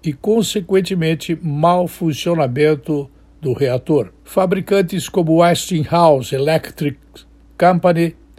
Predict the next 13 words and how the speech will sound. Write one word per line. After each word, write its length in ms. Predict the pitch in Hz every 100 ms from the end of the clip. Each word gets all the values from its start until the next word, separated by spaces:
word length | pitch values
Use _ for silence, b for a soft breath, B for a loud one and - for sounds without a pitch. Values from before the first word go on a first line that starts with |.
| b b b b
e 580 | 175 156 156 151 147 - _ _ _ -
a 160 | 151
Framatome 880 | 131 - 175 170 143 - 175 185 113 - _ _
estão 320 | - - 220 226
acelerando 720 | - 220 220 180 214 202 180
o 20 |
desenvolvimento 1120 | 131 185 160 160 117 170 131 135 147 160 156
dos 160 | 160
chamados 640 | - - 160 143 175 165 127
combustíveis 840 | - 220 190 - - 190 196 190 -
tolerantes 800 | 208 202 165 170 185 156 131 120
a 140 | 156
acidentes, 680 | 151 - 147 180 - -